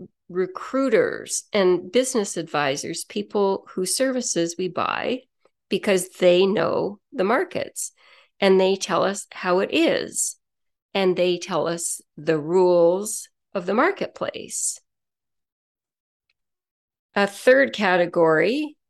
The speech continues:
are people like me, life coaches,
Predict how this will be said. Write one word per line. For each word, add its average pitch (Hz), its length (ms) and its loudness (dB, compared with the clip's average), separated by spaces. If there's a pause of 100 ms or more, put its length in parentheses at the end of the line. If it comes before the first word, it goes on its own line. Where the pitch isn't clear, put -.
(320)
are 180 220 0
people 185 320 -6
like 214 200 -2
me, 196 460 4 (540)
life 247 240 0
coaches, - 720 -6